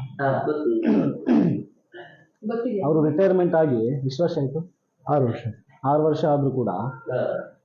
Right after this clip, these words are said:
Speaker 3: ಒಂದು ಸಾವಿರ ಗಿಡ, ಅವ್ರಿಗೆ ರಬ್ಬರ್ ಗಿಡ ಅವರಿಂದ ತೊಂದರೆ ಆಗಿದೆ ಅಂತೇಳಿ,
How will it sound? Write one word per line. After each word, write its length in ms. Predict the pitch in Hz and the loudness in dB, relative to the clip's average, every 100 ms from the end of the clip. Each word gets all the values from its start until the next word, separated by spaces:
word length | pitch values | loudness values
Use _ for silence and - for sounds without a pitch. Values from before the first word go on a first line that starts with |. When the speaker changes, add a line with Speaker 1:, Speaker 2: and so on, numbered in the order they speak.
| _ | _
Speaker 3:
ಒಂದು 200 | 135 165 | 0 2
ಸಾವಿರ 360 | 165 175 165 156 | 2 2 4 4
ಗಿಡ, 140 | 143 | 4
ಅವ್ರಿಗೆ 580 | 156 147 127 127 127 131 | 4 4 2 2 2 2
ರಬ್ಬರ್ 260 | 120 139 151 | 0 0 2
ಗಿಡ 100 | 143 | 2
ಅವರಿಂದ 300 | 127 143 147 | 2 2 0
ತೊಂದರೆ 240 | 127 131 | 0 2
ಆಗಿದೆ 260 | 139 131 123 | 2 2 0
ಅಂತೇಳಿ, 600 | 123 120 120 101 113 - | 0 0 0 -2 -4 -8